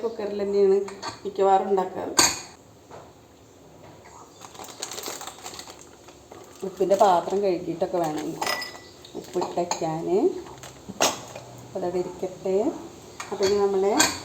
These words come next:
കുക്കറിൻ്റെ വിസിലൊക്കെ വരട്ടെ ട്ടോ. അപ്പോഴേക്ക് ചിക്കൻ കഴുകി വെച്ചിട്ടുണ്ട്. ഇനി ചിക്കൻ വറുത്തിട്ടാണ് കറി വയ്ക്കുന്നത് ട്ടോ. അപ്പോൾ ചിക്കനിലേക്കുള്ള മസാലയൊക്കെ ഒന്ന് തേച്ച് വെക്കാനുണ്ട്. പിന്നെ, ഏ, നമ്മുടെ നെയ്ച്ചോറിലേക്ക് വേണ്ട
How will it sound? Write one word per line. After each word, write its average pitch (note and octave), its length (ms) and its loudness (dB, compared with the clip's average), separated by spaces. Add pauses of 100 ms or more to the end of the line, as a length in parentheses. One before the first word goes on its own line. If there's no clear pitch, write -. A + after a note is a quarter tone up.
(680)
കുക്കറിൻ്റെ F#3+ 600 0
വിസിലൊക്കെ F3 480 -4
വരട്ടെ E3+ 400 0
ട്ടോ. F3+ 80 0 (300)
അപ്പോഴേക്ക് F3 340 -2 (340)
ചിക്കൻ G3 260 -4 (120)
കഴുകി G#3+ 260 2
വെച്ചിട്ടുണ്ട്. A3 420 0 (380)
ഇനി A#3+ 160 -8
ചിക്കൻ - 320 -2 (160)
വറുത്തിട്ടാണ് G3 720 0
കറി E3 180 0
വയ്ക്കുന്നത് D#3 360 -6
ട്ടോ. E3+ 140 -6
അപ്പോൾ E3 180 -6 (120)
ചിക്കനിലേക്കുള്ള E3+ 560 -6
മസാലയൊക്കെ E3 420 -6
ഒന്ന് F3 140 -4
തേച്ച് F3 300 -6
വെക്കാനുണ്ട്. F3 580 -2 (1600)
പിന്നെ, G3+ 240 2 (280)
ഏ, - 20 4 (380)
നമ്മുടെ F#3 260 0 (600)
നെയ്ച്ചോറിലേക്ക് F3+ 640 -2
വേണ്ട F#3 140 0